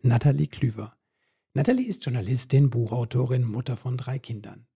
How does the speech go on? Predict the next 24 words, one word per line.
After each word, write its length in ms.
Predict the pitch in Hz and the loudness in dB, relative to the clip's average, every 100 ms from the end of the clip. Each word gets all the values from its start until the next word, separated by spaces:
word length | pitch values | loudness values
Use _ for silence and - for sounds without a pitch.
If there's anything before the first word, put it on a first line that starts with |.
| - | -4
Vielleicht 360 | 151 196 220 | -2 0 -4
kennst 260 | - 277 - | -8 -8 -6
du 60 | |
eins 340 | 165 156 190 - | -2 -2 -2 -2
ihrer 280 | 143 127 117 | 0 0 -2
Erziehungsratgeber, 960 | 127 - 120 - 110 - 107 107 107 - - | -4 -4 -4 -4 -8 -8 -10 -10 -12 -14 -10
„Das 180 | 95 - | -8 0
Kind 340 | 147 143 123 | 4 4 4
wächst 280 | 120 - - | -2 -4 -4
nicht 120 | 123 | -4
schneller, 260 | - 120 113 | -2 -4 -2
wenn 80 | 117 | -4
man 120 | 127 | -6
daran 240 | 117 104 | -8 -10
zieht“, 340 | - 156 143 - _ _ - | -4 -2 -2 -8 _ _ 2
oder 320 | 156 202 - | 4 4 0
„Afterwork 500 | 196 - 104 117 113 | -2 0 -2 -2 -4
Family“. 440 | - 110 104 107 - _ _ _ _ _ _ _ _ _ _ | -6 -4 -6 -10 -14 _ _ _ _ _ _ _ _ _ _
Oder 440 | 151 170 226 214 - - | 4 4 2 -4 -8 0
ihr 120 | 143 | 0
Kinderbuch, 680 | 139 160 160 147 156 147 - | 4 2 2 0 0 0 -2
„Der 120 | 175 | -2
Blaubeerwichtel“. 800 | 143 107 117 110 - - 117 117 _ _ _ _ _ _ | 0 -2 -4 -10 -12 -16 -16 -16 _ _ _ _ _ _
Jetzt 520 | 127 143 226 - - | 2 2 2 -4 -18